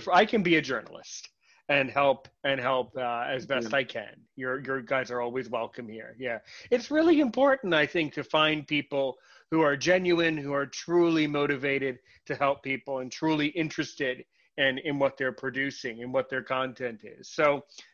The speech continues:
Speaker 1: that's, that's something that is very, very important to me.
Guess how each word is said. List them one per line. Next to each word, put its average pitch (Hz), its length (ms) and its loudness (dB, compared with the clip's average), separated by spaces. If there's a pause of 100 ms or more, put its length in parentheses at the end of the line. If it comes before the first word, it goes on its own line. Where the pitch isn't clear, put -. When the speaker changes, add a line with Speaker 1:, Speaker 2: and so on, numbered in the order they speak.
Speaker 1:
that's, 190 400 0
that's 202 220 0
something 156 260 0
that 139 220 2
is 123 180 -6
very, 147 380 4
very 131 280 0
important 123 520 -6
to 127 80 -14
me. 107 360 -14